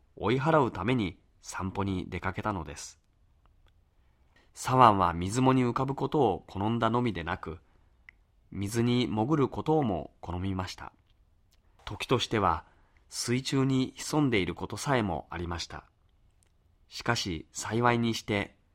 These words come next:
この沼地の水はよく澄んでいたので、私はサワンが水中で餌を漁ったりしている姿を見ることができました。ガンという鳥は、元来昼間の光線や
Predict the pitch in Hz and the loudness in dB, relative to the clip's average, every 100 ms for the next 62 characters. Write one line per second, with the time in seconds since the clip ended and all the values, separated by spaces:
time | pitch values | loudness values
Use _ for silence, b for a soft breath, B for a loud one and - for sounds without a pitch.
0 | _ - 95 101 101 98 110 110 113 107 | _ -12 -4 -2 0 0 0 0 -2 0
1 | 107 113 104 95 - _ _ - 135 143 | -2 2 2 2 -2 _ _ -2 -2 0
2 | 98 - 143 127 85 78 101 85 73 73 | -6 -2 -2 0 -2 -6 -6 -6 -8 -12
3 | - _ _ _ _ _ - 107 123 - | -16 _ _ _ _ _ -12 -4 -2 2
4 | 127 117 113 - - - 147 143 120 101 | 6 8 8 4 -6 -2 6 6 6 0
5 | 87 78 - _ - - - 117 - 120 | -2 -2 -8 _ -14 -8 -4 -4 -4 -2
6 | 120 110 - _ _ _ _ - 104 165 | 0 0 -2 _ _ _ _ -8 0 6
7 | 131 98 87 120 - - 117 92 - 95 | 6 6 2 -4 -2 2 2 0 -4 -6
8 | 98 - 107 101 76 71 - _ _ _ | -6 -6 -6 -6 -8 -10 -14 _ _ _
9 | - 117 127 95 90 82 76 80 95 92 | -6 -2 -2 -4 -8 -8 -10 -8 -6 -6
10 | - - - _ _ _ _ _ _ _ | -8 -16 -20 _ _ _ _ _ _ _
11 | _ _ _ - 82 131 170 156 113 92 | _ _ _ -12 -2 2 4 4 0 -2
12 | 76 82 87 85 78 - _ _ _ _ | -4 -6 -4 -2 -4 -6 _ _ _ _
13 | 117 104 107 85 76 73 _ _ _ - | -2 0 0 0 -4 -8 _ _ _ -14
14 | 98 113 127 127 127 120 127 123 131 123 | -2 4 6 6 4 2 -2 0 0 0
15 | 123 117 | 2 2